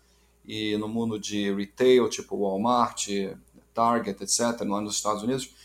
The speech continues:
eles já têm mais ou menos boas práticas, isso não é algo misterioso, mas, é, as empresas se negam, né, a se reconfigurar.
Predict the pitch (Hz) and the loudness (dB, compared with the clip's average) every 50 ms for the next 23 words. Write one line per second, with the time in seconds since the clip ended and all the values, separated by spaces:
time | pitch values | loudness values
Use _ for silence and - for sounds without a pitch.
0 | - - - _ - - 240 - - - - - - 165 175 190 - 156 143 143 | -20 -20 -18 _ -8 -6 -2 0 0 0 0 0 2 2 2 4 4 4 4 4
1 | 139 131 120 123 135 139 135 120 113 117 127 127 123 123 - - 120 127 135 135 | 4 4 4 4 4 2 0 0 -2 0 0 0 0 0 -2 -2 0 2 2 2
2 | 135 - 117 113 117 - - 127 127 127 135 147 143 135 131 123 123 123 120 120 | 0 -4 -8 -8 -6 -4 -2 -2 0 0 2 2 2 2 0 0 0 -2 -2 -2
3 | - - 113 107 101 98 101 107 117 123 123 120 - - _ _ _ _ _ _ | -4 -4 -4 -2 -2 0 2 2 2 0 0 -2 -10 -18 _ _ _ _ _ _
4 | _ _ _ _ _ _ _ _ _ - 110 117 117 120 120 117 117 117 113 113 | _ _ _ _ _ _ _ _ _ -4 -2 0 2 2 2 2 2 0 2 2
5 | 117 117 120 127 123 - 120 127 131 139 131 143 143 - - - - 143 143 139 | 2 0 0 -2 -2 2 2 4 4 4 2 2 0 2 2 0 0 2 2 2
6 | 131 123 131 139 147 135 113 104 107 107 113 117 120 117 107 98 95 90 85 85 | 2 4 4 4 2 2 2 0 -2 0 0 0 0 2 2 2 2 0 0 -4
7 | 82 64 55 - - - - - 107 110 120 120 - 123 117 - - - 113 110 | -6 -8 -12 -14 -12 -10 -10 -8 -8 -6 -8 -6 -6 -8 -10 -10 -12 -8 -6 -4
8 | 110 110 107 113 120 131 139 147 143 - | -2 0 2 4 6 6 6 4 2 -2